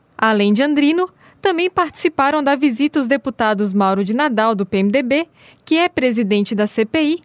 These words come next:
Jailson Lima, do P T, relator da comissão, e Volney Morastone, do P T. De acordo com o presidente, a vistoria na obra é importante,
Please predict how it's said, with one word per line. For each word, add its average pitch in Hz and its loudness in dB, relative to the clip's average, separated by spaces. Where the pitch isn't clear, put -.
Jailson 214 0
Lima, 302 0
do 208 -2
P 302 -2
T, 339 -4
relator 220 0
da 220 0
comissão, 302 -2
e 349 2
Volney 320 0
Morastone, 311 0
do 254 -2
P 311 -2
T. 175 -4
De 233 0
acordo 220 0
com 226 2
o 233 2
presidente, 302 -2
a 359 2
vistoria 349 0
na 302 0
obra 311 2
é 311 -2
importante, 254 -4